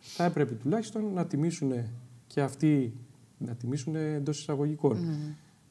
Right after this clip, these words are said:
Speaker 1: Και με τη στάση τους,
Speaker 2: Βεβαίως.
Speaker 1: να προκηρύξουνε και αυτοί, γιατί στη γεσέ, όπως ξέρετε, δεν είναι.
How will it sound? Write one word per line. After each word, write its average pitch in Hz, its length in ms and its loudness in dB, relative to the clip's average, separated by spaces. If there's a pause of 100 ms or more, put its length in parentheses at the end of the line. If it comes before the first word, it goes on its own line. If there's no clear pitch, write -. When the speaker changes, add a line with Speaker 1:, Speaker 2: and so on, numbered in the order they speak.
(120)
Speaker 1:
Και - 140 6
με 139 100 8
τη 120 100 -4
στάση 175 340 4
τους, 247 360 0 (300)
Speaker 2:
Βεβαίως. 135 480 -10 (140)
Speaker 1:
να 170 160 2 (580)
προκηρύξουνε 175 580 4
και 151 100 0
αυτοί, 185 200 0
γιατί 196 240 2
στη 180 140 -2
γεσέ, 226 540 -2 (360)
όπως 135 240 -4
ξέρετε, 196 480 -2 (100)
δεν 117 120 -2
είναι. 104 180 -8